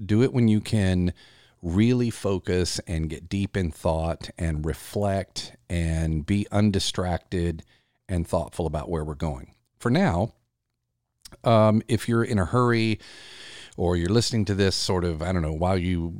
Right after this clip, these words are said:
while you're working or exercising or even driving, you can listen to this and go through these drills in your head as sort of, what are the first things that come to mind? Kind of rapid fire thinking, and then go back to them later and, and become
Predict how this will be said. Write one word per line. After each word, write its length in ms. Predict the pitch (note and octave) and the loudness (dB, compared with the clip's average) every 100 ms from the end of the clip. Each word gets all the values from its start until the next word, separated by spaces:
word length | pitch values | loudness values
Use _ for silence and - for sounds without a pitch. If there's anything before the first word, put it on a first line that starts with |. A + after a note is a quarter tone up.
| G#2+ G2+ B2 | -16 -14 -6
while 280 | A2+ A#2 | 2 4
you're 140 | A#2 F2+ | 4 2
working 420 | F2+ G2+ G#2 F2+ | 0 0 -2 -2
or 80 | F2 | -4
exercising 680 | F2+ - F2 F#2 F2+ E2 D2+ | -4 -4 -2 -2 -2 -2 -2
or 80 | |
even 240 | G#2+ E2+ D2 | 0 0 -2
driving, 640 | F2+ G2 G2 D#2 D2+ D#2+ | 0 2 2 0 -4 -6
you 240 | - F#2+ D3+ | -4 0 0
can 240 | E3 D#3 | 2 2
listen 260 | B2+ - G2+ | 0 0 -2
to 100 | G#2 | 0
this 260 | F#2+ F2 G2+ | -2 -2 -2
and 80 | |
go 140 | F2+ F#2+ | -2 0
through 160 | A2 | 0
these 180 | F2+ E2 | -2 -2
drills 320 | - F#2+ E2+ | 0 2 2
in 80 | F2 | 0
your 80 | D#2+ | -4
head 380 | - G2 F#2 - | 0 2 2 0
as 260 | F2 F2 | 0 0
sort 240 | - G2 F2 | 2 0 2
of, 220 | E2+ D#2+ - - _ _ _ _ | 0 -2 -12 -20 _ _ _ _
what 140 | A2+ | 0
are 40 | G#2 | 2
the 140 | F2+ | 0
first 320 | - G2+ - | 0 -2 0
things 380 | G2 F2 E2 - | -2 0 -2 -4
that 160 | F2 - | -8 -4
come 180 | F#2+ | -2
to 80 | E2 | 0
mind? 420 | D2+ D#2 C#2 C#2 - | -2 -2 -6 -12 -4
Kind 180 | G#2 | 0
of 160 | F2+ - | 0 -4
rapid 480 | - F2+ F2+ - F#2+ | -6 0 2 2 -6
fire 280 | - E2+ D#2 | -2 -2 -2
thinking, 460 | - D#2 E2+ C#2+ - | -4 -6 -6 -10 -2
and 160 | F#2+ G2+ | 0 2
then 160 | G2+ | 2
go 160 | F2 F2+ | 0 -2
back 480 | - A2+ B2+ C3+ - | -2 0 0 -2 -4
to 160 | G#2 | -2
them 240 | F2 E2 D#2+ | 0 0 0
later 480 | F2 F2 D#2 D#2 - | 0 0 0 -2 -2
and, 320 | F2 E2+ - - | -2 -2 -4 -4
and 220 | F2 D#2+ | -2 -2
become 640 | F2 - G2 F2+ F2 D#2+ | -4 -2 0 2 2 0